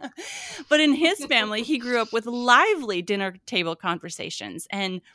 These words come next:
sometimes somebody would be the devil's advocate just so that the conversation would go on longer. And,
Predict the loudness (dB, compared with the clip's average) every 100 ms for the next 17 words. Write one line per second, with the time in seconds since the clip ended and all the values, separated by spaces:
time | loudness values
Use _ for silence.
0 | _ _ -4 -4 0 0 0 -2 -4 -4
1 | -6 -4 -6 -2 -2 -2 0 0 0 -2
2 | -6 -4 -6 -4 -4 -4 -2 0 0 0
3 | -4 -4 -6 -2 2 4 4 4 2 -2
4 | -4 -4 -4 -8